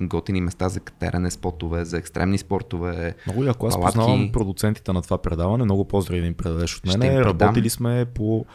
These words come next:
Speaker 2: късометражен филм с тях и така, и с Дани, и с Теди, те са много
Speaker 1: Да, да,
Speaker 2: готини,
Speaker 1: да.
Speaker 2: ще стане вероятно много яко.
Speaker 1: Еми, надявам се, другата седмица аз заминавам малко на мечтана почивка, тъй като имам нужда вече, нали, да отдъхна малко преди края на учебния сезон.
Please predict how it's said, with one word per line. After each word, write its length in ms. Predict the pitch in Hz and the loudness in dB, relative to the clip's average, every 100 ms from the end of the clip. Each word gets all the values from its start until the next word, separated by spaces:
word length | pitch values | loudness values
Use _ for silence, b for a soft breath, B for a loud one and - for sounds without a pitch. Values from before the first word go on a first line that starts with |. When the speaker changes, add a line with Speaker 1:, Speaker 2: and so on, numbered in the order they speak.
| B B _ | B B _
Speaker 2:
късометражен 720 | - - 92 85 92 101 113 | -6 -2 0 2 4 4 2
филм 420 | 107 113 110 107 107 | 0 2 2 0 -2
с 80 | |
тях 240 | - 107 - - | -2 -2 -2 -6
и 180 | 98 98 | -6 -8
така, 240 | - 95 | -6 -4
и 60 | 92 | -2
с 260 | - 80 | -2 -2
Дани, 300 | 80 98 104 | 2 4 4
и 40 | 95 | 0
с 220 | - - | -4 -2
Теди, 300 | 95 95 104 | 0 0 -2
те 120 | - | -4
са 140 | - | -2
много 140 | 92 92 | 0 4
Speaker 1:
Да, 120 | 92 | 4
да, 60 | 90 | 4
Speaker 2:
готини, 220 | 95 101 | 4 2
Speaker 1:
да. 60 | 101 | 2
Speaker 2:
ще 80 | |
стане 380 | - 92 87 90 | 0 0 2 0
вероятно 400 | 87 90 87 87 | 0 0 0 0
много 200 | 85 82 | 0 2
яко. 240 | 78 - - - - | 0 -2 -10 -12 -2
Speaker 1:
Еми, 280 | 107 117 120 120 | 2 2 2 2
надявам 520 | 101 95 98 104 120 | 2 4 6 6 6
се, 340 | - 139 139 139 | 4 6 6 6
другата 300 | 120 117 - | 4 2 2
седмица 420 | 113 113 104 104 | 2 2 2 2
аз 100 | 101 | 2
заминавам 460 | 95 95 101 95 | 2 2 4 4
малко 340 | 92 90 90 95 90 85 87 | 4 2 0 0 0 0 0
на 180 | 90 92 | 0 0
мечтана 440 | 90 - 98 90 | 0 0 2 0
почивка, 400 | - - 85 - | -2 -4 -4 -4
тъй 140 | - | -6
като 200 | 82 - | -6 -4
имам 200 | 82 80 | -2 0
нужда 260 | 80 80 78 | -2 -2 -4
вече, 280 | 78 80 78 | -6 -6 -8
нали, 220 | 78 78 | -8 -8
да 140 | 82 82 | -4 -4
отдъхна 360 | 82 78 - | -4 -6 -4
малко 260 | 85 82 - | -4 -4 -4
преди 220 | 80 80 | -6 -4
края 280 | - 78 82 | -4 -2 -2
на 200 | 80 80 - - | -2 -4 -8 -10
учебния 420 | - 90 87 85 | -2 0 0 -4
сезон. 440 | - 82 90 160 | -4 -2 -2 -2